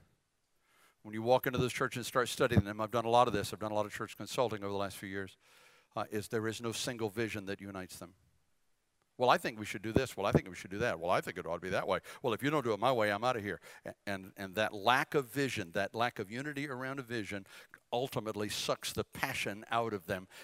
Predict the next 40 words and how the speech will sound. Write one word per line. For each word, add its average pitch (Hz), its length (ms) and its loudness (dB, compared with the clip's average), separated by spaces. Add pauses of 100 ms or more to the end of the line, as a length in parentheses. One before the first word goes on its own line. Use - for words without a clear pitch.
(100)
And 104 160 -6
before 110 300 -4
you 113 80 -4
know 110 160 0
it, 101 80 -4
they're 101 100 -6
going 104 260 -6
through 101 180 -8
the 95 80 -8
motions 98 600 -4
of 87 140 -12
church. - 600 -8 (1900)
And 101 120 -10
they 95 140 -2
ultimately 92 680 -2 (1700)
die. 85 420 -2 (640)
"If - 140 -20
people 98 240 -8
can't 98 240 -6
see 107 160 -6
what 95 120 -10
God 95 200 -2
is 85 80 -10
doing, 92 260 -6
they 87 80 -6
stumble 95 400 -4
all 104 140 0
over 110 100 2
themselves." 92 580 -6
But, 120 360 6
I 104 60 -2
love 107 160 -2
the 107 100 -8
second 117 260 -4
part 113 140 -4
of 101 60 -6
the 98 40 -8
verse, 120 260 0 (320)
"But 123 300 6
they, 110 260 2